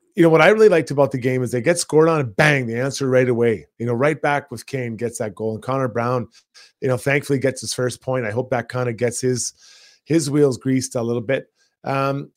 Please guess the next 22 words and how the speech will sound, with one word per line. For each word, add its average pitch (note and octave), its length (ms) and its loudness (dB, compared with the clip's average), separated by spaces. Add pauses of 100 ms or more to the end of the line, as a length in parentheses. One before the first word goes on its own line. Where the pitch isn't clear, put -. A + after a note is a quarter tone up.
and C#3+ 160 -2
then D#3 160 0
they D3+ 120 2
get C#3 140 2
scored D3+ 240 2
again, D3+ 200 0
and D#3+ 80 -2
they D3+ 60 -2
come D3+ 200 -4
back D3 240 0
again, C#3+ 300 -4
and G#2+ 120 -10
then G#2+ 80 -6
they A#2+ 100 -4
come C#3 160 -2
back C#3 220 2
again, C#3 380 -4
and G#2+ 100 -10
come B2+ 120 -8
back C3 260 0
again. A#2+ 320 -4
So A#2 320 -4